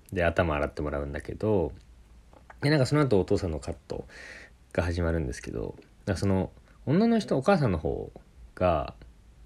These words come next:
もうなんか椅子、あれ、俺だけなのかな？椅子ってさ、一回もさ、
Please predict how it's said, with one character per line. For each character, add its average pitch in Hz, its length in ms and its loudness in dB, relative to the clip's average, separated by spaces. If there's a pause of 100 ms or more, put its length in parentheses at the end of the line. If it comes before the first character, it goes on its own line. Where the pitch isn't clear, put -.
(320)
も 104 140 0
う 123 60 10
な - 100 0
ん 107 60 0
か - 240 -2
椅 87 60 -4
子、 - 360 2 (540)
あ 104 120 6
れ、 101 140 8
俺 143 240 8
だ 359 80 8
け 339 80 0
な 269 100 6
の 101 80 4
か - 120 -2
な？ 82 120 -2
椅 - 140 -2
子 - 160 0
っ - 20 -2
て 226 220 0
さ、 156 400 2 (720)
一 143 160 0 (320)
回 233 220 8
も 240 120 4
さ、 170 440 2